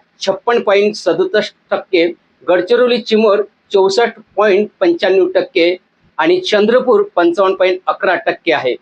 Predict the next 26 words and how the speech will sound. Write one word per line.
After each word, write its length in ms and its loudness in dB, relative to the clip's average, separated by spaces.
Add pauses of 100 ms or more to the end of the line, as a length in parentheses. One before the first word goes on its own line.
(500)
नागपूरमध्ये 580 -2
मताची 360 0
टक्केवारी 580 -2
खूप 260 -4
कमी 200 0
झाली 260 2
असून 360 0
याचा 200 -2 (100)
फटका 340 -2
कोणाला 340 0
बसेल 300 0
हे 100 0
तर 160 -4 (120)
चार 160 0
जूनला 360 0 (340)
समजेल. 380 0 (280)
मात्र 240 0
नागपूरमध्ये 720 2
भाजपचे 640 -2
नितीन 460 0
गडकरी 340 0
व 100 2
काँग्रेसचे 640 0
विकास 400 0
ठाकरे 400 -2
यांच्यात 440 0